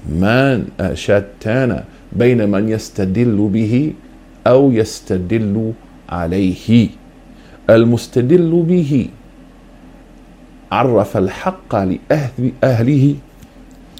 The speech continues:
وأثبت الأمر من وجود أصله، والاستدلال عليه من عدم الوصول إليه، وإلا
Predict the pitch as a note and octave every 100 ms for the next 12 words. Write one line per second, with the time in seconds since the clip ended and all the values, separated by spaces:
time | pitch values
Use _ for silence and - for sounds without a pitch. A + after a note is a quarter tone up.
0 | - - - - - - C#3+ D3+ F#2 G#2
1 | G#2 G#2+ F#2+ - - D3 E3 D#3+ D#3 -
2 | - A#2 A#2+ G#2 G#2 G#2+ F#2 G2 C#3+ F#3
3 | G3+ E3 - - - - - - - -
4 | - - - - A2 - G2+ G#2+ G2 G2
5 | G2 - - - - - - - - -
6 | - - - - - G2 A2+ - - A#2+
7 | G#2 B2+ D#3 D#3 C#3+ C3 C#3 E3 F3 D#3+
8 | D#3+ D3+ C#3 A#2 D2+ B2 D3 C3+ C3 C3+
9 | B2 A2 B2 - F#3 G3+ E3 A2 - G#2+
10 | G2+ G2+ D#3+ - - - - - - -
11 | - - F3 E3+ E3+